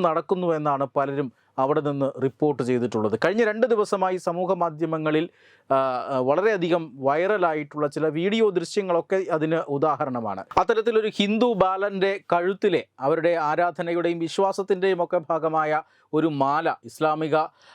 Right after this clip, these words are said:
ആ, ആ, മൗലവി കടിച്ചറുക്കുന്നതിൻ്റെ ദൃശ്യങ്ങൾ നമ്മൾ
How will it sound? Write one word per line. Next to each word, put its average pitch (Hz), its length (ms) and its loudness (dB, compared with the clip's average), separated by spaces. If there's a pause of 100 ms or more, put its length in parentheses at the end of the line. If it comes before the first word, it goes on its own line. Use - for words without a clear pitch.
(160)
ആ, - 20 6 (280)
ആ, 135 180 0 (180)
മൗലവി 165 460 2 (180)
കടിച്ചറുക്കുന്നതിൻ്റെ 160 960 0
ദൃശ്യങ്ങൾ 180 420 0
നമ്മൾ 165 200 0